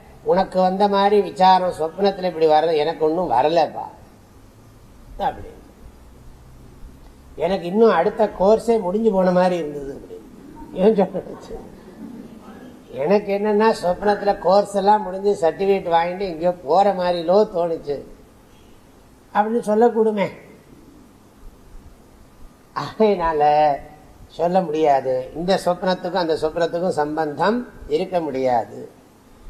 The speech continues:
இந்த மகா சொப்னத்துல வேணா எல்லாம் நடக்கலாம்,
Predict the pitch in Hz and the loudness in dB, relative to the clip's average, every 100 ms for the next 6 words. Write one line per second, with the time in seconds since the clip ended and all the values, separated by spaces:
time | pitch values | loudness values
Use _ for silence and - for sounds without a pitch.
0 | - 135 143 139 127 180 233 214 214 208 | -12 -6 -4 -2 0 2 0 0 -2 -2
1 | 208 196 185 180 170 190 220 160 - - | -2 -2 0 0 2 2 2 0 -6 -18
2 | - - 147 165 175 156 127 165 170 151 | -20 -8 -6 2 2 2 -2 -4 -2 0
3 | 135 127 120 | 2 0 -4